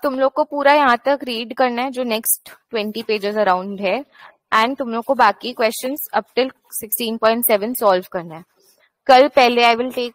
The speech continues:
कोई डाउट्स है वो मैं ले लूंगी, and then we will move to paper B। तो कल laptop लेके आना, ईवीटी खत्म कर देंगे।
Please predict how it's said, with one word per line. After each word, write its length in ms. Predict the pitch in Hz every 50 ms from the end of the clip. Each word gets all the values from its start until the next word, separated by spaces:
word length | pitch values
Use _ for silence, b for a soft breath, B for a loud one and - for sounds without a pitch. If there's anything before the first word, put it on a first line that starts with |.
| _
कोई 160 | - 262 254 240
डाउट्स 360 | 226 208 196 202 220 - -
है 60 | 240
वो 180 | 226 220 220 220
मैं 120 | 226 226
ले 140 | 226 214 208
लूंगी, 240 | 208 214 220 220 247
and 200 | 262 269 262 220
then 240 | 202 202 208 220
we 140 | 214 220 226
will 160 | 220 214 214
move 260 | 202 196 196 _ - 233
to 120 | 247 -
paper 380 | 214 185 185 - 214 262 349 392 - _ _ _ _ _ -
B। 200 | 170 208 202 165 - _ _ _ _ _ -
तो 80 | 233
कल 160 | - 240 240
laptop 400 | 233 240 254 254 - - 202 196
लेके 200 | 202 185 175 -
आना, 260 | 190 180 180 196 226 -
ईवीटी 360 | - 208 202 190 196 190 233 220
खत्म 280 | 233 208 - 180 185
कर 140 | 185 175 165
देंगे। 320 | 165 175 180 196 240 294